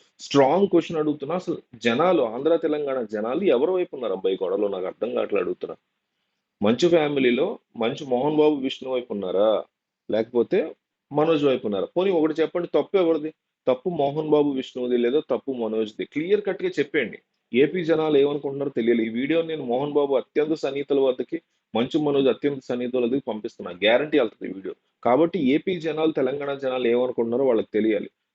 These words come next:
తప్పు మంచు మ-, మోహన్ బాబు, విష్ణుది, లేదా తప్పు మనోజ్ది అని చెప్పండి క్లియర్ కట్‌గా. ఇప్పుడు రెండు తెలుగు రాష్ట్రాల ఫోకస్ మొత్తం మంచు వారి ఇంటి మీదే ఉంది. ఇది అన్నదమ్ముల పోట్లాట, లేక తండ్రి కడుపుల గొడవ అనేది క్లారిటీ రాకపోవడంతో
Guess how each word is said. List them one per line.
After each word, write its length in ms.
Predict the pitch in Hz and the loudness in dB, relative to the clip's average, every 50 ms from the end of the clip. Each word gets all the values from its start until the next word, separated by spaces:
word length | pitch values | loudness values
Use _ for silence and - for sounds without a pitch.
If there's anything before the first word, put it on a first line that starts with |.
| _ - | _ 0
తప్పు 220 | 123 113 - - 156 | 0 0 0 -2 -4
మంచు 340 | 151 139 131 127 127 - 143 139 | -2 0 -2 -2 -4 -6 -6 -4
మ-, 200 | 135 131 - - - | -4 -4 -4 -6 -6
మోహన్ 380 | 107 113 117 120 135 143 139 135 | -2 -2 -2 -2 -2 -4 0 4
బాబు, 220 | 135 131 127 131 135 | 4 4 4 2 0
విష్ణుది, 400 | 123 123 - - 123 131 151 156 | -2 -4 -4 -6 -4 0 2 2
లేదా 200 | 143 127 123 113 - _ _ _ _ _ - | 2 2 2 -2 -2 _ _ _ _ _ -4
తప్పు 240 | 110 107 - - 135 | -4 -4 -2 -4 -8
మనోజ్ది 420 | 120 113 110 110 113 113 110 117 | -6 -4 -2 0 0 0 0 0
అని 140 | 110 113 - | -2 -2 0
చెప్పండి 340 | 113 107 - - 107 107 104 | -2 -2 0 -2 -6 -6 -4
క్లియర్ 260 | - 101 101 101 104 | -2 0 0 0 2
కట్‌గా. 280 | 104 101 98 104 127 151 - _ _ _ - 135 | 0 0 0 0 -2 -2 -4 _ _ _ 0 0
ఇప్పుడు 220 | 147 147 190 180 160 | 2 4 4 4 4
రెండు 180 | 151 156 190 | 4 0 0
తెలుగు 240 | 190 208 202 202 196 | 0 2 2 2 0
రాష్ట్రాల 360 | 196 190 190 - 190 170 165 156 | -2 -2 -4 -4 -4 -4 -2 -2
ఫోకస్ 320 | 170 165 160 170 160 - | -2 -4 -4 -4 -10 -8
మొత్తం 280 | 160 151 147 - - 165 156 | -10 -10 -8 -6 -6 -4 -2
మంచు 220 | 135 127 131 - 156 | -2 -4 -2 0 2
వారి 200 | 156 156 143 139 | 4 4 4 2
ఇంటి 140 | 131 123 131 | 0 -2 -6
మీదే 240 | 135 135 131 131 120 | -6 -4 -2 -2 -2
ఉంది. 220 | 110 98 - - - _ _ _ - - | -2 -2 -6 -8 -8 _ _ _ -2 0
ఇది 120 | 120 127 | 2 2
అన్నదమ్ముల 480 | 120 117 131 135 143 156 156 156 156 147 | 2 2 0 2 2 2 2 2 0 2
పోట్లాట, 420 | - 147 139 - 151 147 139 - 170 | 2 0 -2 -2 -2 -2 0 2 2
లేక 220 | 170 165 151 151 - | 2 2 0 -2 -2
తండ్రి 340 | - 127 123 127 143 151 151 | -4 -4 -4 -2 -2 -2 0
కడుపుల 320 | 143 139 139 - 143 139 127 | 0 0 0 0 0 0 2
గొడవ 260 | 131 127 123 127 131 | 2 2 2 2 0
అనేది 180 | 131 131 127 - | -2 -4 -6 -4
క్లారిటీ 360 | - 127 123 127 131 147 131 | -2 -2 -2 -2 -2 -4 -4
రాకపోవడంతో 560 | 127 127 120 - - 131 127 123 127 - 160 | -2 -2 -2 -2 -4 -4 -4 -2 -2 -2 -2